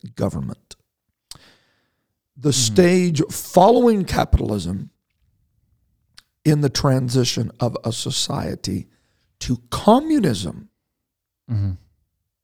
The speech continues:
Speaker 1: So, by definition, socialism is a step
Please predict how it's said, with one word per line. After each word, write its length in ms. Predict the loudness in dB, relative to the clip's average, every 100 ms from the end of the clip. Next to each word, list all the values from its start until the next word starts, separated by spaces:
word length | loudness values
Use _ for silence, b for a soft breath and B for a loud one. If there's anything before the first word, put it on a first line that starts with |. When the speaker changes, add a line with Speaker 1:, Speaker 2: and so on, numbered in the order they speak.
| _ _ _ _ _ _ _ _ _ _ _
Speaker 1:
So, 480 | -4 4 4 4 -2
by 220 | -4 0 2
definition, 760 | 2 2 2 2 2 -2 -4 _
socialism 840 | 0 2 4 2 0 0 -2 -4 -12 _ _
is 160 | -6 -4 -6
a 100 | -4
step 640 | -4 -4 2 2 2 -8